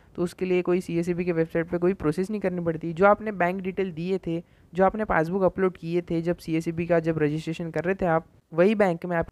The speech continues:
रिफंड अमाउंट है वो जितना भी है आपका वो वही बैंक में आ जाएगा।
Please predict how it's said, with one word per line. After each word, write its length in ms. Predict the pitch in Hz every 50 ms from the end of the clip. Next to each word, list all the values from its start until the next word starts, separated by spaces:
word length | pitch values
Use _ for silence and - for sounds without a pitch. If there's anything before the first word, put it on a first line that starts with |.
| _ - -
रिफंड 360 | 165 175 175 - 196 196 190 -
अमाउंट 380 | 156 160 165 175 190 196 190 185
है 100 | 180 180
वो 200 | 180 180 190 190 180
जितना 340 | 151 156 - - - 202 208
भी 120 | 202 208
है 60 | 208
आपका 280 | 185 175 - - - 175
वो 200 | 170 180 196 180 190
वही 180 | 170 180 196 208
बैंक 260 | 190 180 160 151 160
में 120 | 170 185 180
आ 100 | 165 147
जाएगा। 340 | 139 143 131 123 131 127